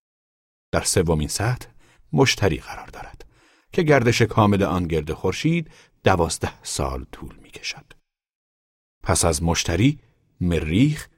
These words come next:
و زمین و زهره و عطارد قرار دارند. کوپرنیک می‌نویسد: «سرانجام خورشید را در مرکز جهان قرار می‌دهیم. سیر نظاممند حوادث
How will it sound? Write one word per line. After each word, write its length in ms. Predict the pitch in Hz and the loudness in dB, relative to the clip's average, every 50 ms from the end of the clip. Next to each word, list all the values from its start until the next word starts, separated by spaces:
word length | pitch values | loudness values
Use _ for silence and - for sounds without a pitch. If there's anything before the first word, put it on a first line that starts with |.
| _ _ _ - | _ _ _ -2
و 100 | 85 85 | -2 0
زمین 720 | 80 78 80 78 76 78 82 104 123 139 139 139 135 - | 0 0 0 -2 -2 0 0 2 2 2 2 0 -2 -4
و 120 | - 92 87 | -4 -4 -4
زهره 460 | 78 76 78 87 76 - - 82 82 | -4 -2 -4 -4 -4 -4 -4 -4 -2
و 160 | 78 87 104 - - - | -2 -2 -4 -4 -6 -8
عطارد 640 | - - - - - 71 73 - - - _ - - _ _ _ _ _ _ _ - | -8 -8 -8 -10 -10 -10 -10 -12 -14 -14 _ -20 -20 _ _ _ _ _ _ _ -14
قرار 240 | - - - - - | -12 -12 -12 -12 -14
دارند. 420 | - - - - - - - - - _ _ _ _ _ _ _ _ _ _ _ _ _ _ _ _ _ _ _ | -14 -16 -16 -16 -18 -20 -20 -20 -20 _ _ _ _ _ _ _ _ _ _ _ _ _ _ _ _ _ _ _
کوپرنیک 480 | - - 90 - 95 87 87 92 82 78 | 0 0 2 2 2 4 4 2 2 2
می‌نویسد: 600 | 85 85 78 71 71 73 - - 82 90 98 - - - _ _ _ _ _ _ _ _ _ _ _ _ _ _ _ _ _ _ _ _ _ _ _ _ _ _ _ _ _ | 2 0 0 0 -2 -2 -2 0 0 0 -2 -4 -10 -20 _ _ _ _ _ _ _ _ _ _ _ _ _ _ _ _ _ _ _ _ _ _ _ _ _ _ _ _ _
«سرانجام 600 | - - 110 104 107 110 104 107 113 113 120 113 | -2 2 4 6 6 6 6 6 6 6 6 6
خورشید 440 | 104 - 98 90 - - 107 95 - | 4 2 2 2 2 2 0 0 0
را 100 | 92 87 | -2 -2
در 180 | 80 80 78 78 | -2 -2 -2 -2
مرکز 420 | 80 78 76 - - 85 78 80 | -4 -4 -4 -6 -6 -6 -4 -4
جهان 360 | 78 76 - - - 82 76 | -6 -4 -4 -6 -6 -6 -8
قرار 360 | 78 - - - - - - | -12 -12 -14 -14 -16 -16 -18
می‌دهیم. 400 | - - - - - - _ _ _ _ _ _ _ _ _ _ _ _ _ _ _ _ _ _ _ _ _ _ _ - | -20 -20 -20 -20 -20 -20 _ _ _ _ _ _ _ _ _ _ _ _ _ _ _ _ _ _ _ _ _ _ _ 0
سیر 320 | - - 131 127 117 117 | 4 6 6 8 8 6
نظاممند 560 | 107 101 92 95 95 90 90 98 101 98 92 | 6 4 2 2 2 2 4 4 2 2 2
حوادث 600 | 85 76 85 82 80 76 73 87 90 87 80 - | 0 0 -2 -2 -2 0 0 0 0 0 0 -2